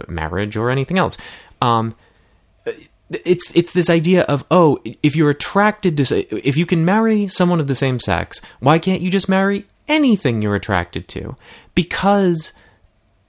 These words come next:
an adult romantic human relationship is a special fucking thing, you idiots. And if you think marriage just comes down to, it's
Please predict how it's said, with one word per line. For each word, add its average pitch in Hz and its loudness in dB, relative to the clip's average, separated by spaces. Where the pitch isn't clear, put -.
an 170 4
adult 160 0
romantic 139 2
human 143 2
relationship 113 -2
is 139 4
a 135 4
special 139 2
fucking 123 -2
thing, 135 0
you 113 0
idiots. 131 0
And 135 2
if 139 -6
you 147 -2
think 190 0
marriage 170 2
just 151 0
comes 147 -2
down 135 2
to, 131 -2
it's - -6